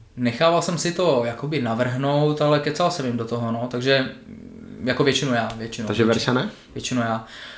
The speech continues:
Speaker 1: Jako u, u, no tak, eh, když jsem chtěl něco potvrdit, anebo teďka jsme řešili detaily takových jakoby věcí, koupelny a podobný hovadiny, tak to mě moc nezajímá, jestli bude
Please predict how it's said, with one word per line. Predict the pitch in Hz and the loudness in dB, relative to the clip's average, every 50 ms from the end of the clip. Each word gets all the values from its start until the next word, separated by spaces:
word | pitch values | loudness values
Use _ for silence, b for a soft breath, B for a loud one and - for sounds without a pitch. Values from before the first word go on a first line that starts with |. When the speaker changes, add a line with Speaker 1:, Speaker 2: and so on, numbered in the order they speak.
| B B B B B B B B B B _ | B B B B B B B B B B _
Speaker 1:
Jako | - 156 - - 233 | -10 -2 4 6 6
u, | - - 220 220 226 | 6 8 8 8 8
u, | 226 - - 226 - - 202 | 8 8 6 6 6 6 8
no | 208 226 220 | 8 10 10
tak, | 262 247 - 208 | 10 8 8 8
eh, | 190 180 170 165 | 8 8 8 8
když | 160 170 185 - | 6 6 4 6
jsem | - 240 208 | 8 8 8
chtěl | - - - 202 196 | 6 6 6 8 8
něco | 208 202 202 165 | 8 6 4 2
potvrdit, | - - 240 147 147 151 180 185 165 202 214 220 233 233 226 | 4 4 4 4 4 4 4 4 6 8 8 8 8 6 6
anebo | 180 156 147 143 139 | 6 6 6 4 4
teďka | - - 156 151 - - 175 | 6 4 4 4 4 2 0
jsme | - - 165 151 | 2 2 2 4
řešili | 151 156 156 - 196 170 143 | 4 4 4 6 6 6 6
detaily | 127 123 123 139 151 147 151 156 156 | 6 6 6 6 6 6 6 6 6
takových | 147 127 - - 143 143 131 123 127 | 4 2 2 4 4 4 4 4 2
jakoby | 131 120 - 139 123 117 | 2 2 2 2 0 0
věcí, | 107 107 107 107 - - 123 110 | 0 0 -2 -4 -2 -4 -4 -2
koupelny | - 104 110 107 - - 113 113 113 113 113 117 117 117 | -2 -2 -2 -2 0 0 0 2 2 2 2 2 2 2
a | 107 | 2
podobný | - 113 110 117 113 117 120 117 | 0 0 -2 -2 0 2 2 2
hovadiny, | 117 113 110 113 113 113 120 117 117 120 120 | 2 0 0 0 0 0 0 2 2 2 2
tak | 117 113 | 0 -2
to | - 117 | -2 0
mě | 120 117 | 0 2
moc | 113 113 113 - | 0 0 -2 -4
nezajímá, | 107 107 120 113 117 120 120 117 | -4 -2 -2 0 2 2 2 2
jestli | 117 117 - 120 | 0 0 -2 -4
bude | 120 120 120 117 117 | -2 -2 0 0 0